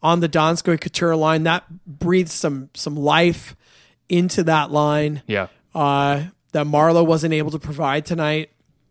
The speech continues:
Speaker 1: And they were out there for some of the best moments. The, the Thornton Pavelski line, Brent Burns,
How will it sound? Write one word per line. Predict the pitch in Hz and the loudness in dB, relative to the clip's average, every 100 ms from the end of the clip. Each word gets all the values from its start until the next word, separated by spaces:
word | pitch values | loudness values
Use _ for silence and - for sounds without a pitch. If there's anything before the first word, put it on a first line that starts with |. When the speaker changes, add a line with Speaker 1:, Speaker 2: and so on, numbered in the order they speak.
| _ _ _ _ _ - | _ _ _ _ _ -8
Speaker 1:
And | 156 156 139 143 139 | -6 -6 -8 -14 -4
they | 160 | 0
were | 190 190 | 4 4
out | 185 | 4
there | 180 175 | 2 0
for | 160 170 | -2 -4
some | - 175 | -4 -2
of | |
the | 160 | -2
best | 165 160 - | 0 -2 0
moments. | 170 175 147 - - - _ _ _ _ _ _ _ _ _ _ | 0 2 0 -6 -16 -18 _ _ _ _ _ _ _ _ _ _
The, | 160 165 147 | 0 2 2
the | - | -2
Thornton | 156 208 208 208 | 0 4 4 2
Pavelski | 185 190 185 - 196 | 2 4 2 2 0
line, | 180 180 185 180 | 2 2 2 0
Brent | 165 180 175 | 0 0 2
Burns, | 180 180 185 180 | 2 2 0 -2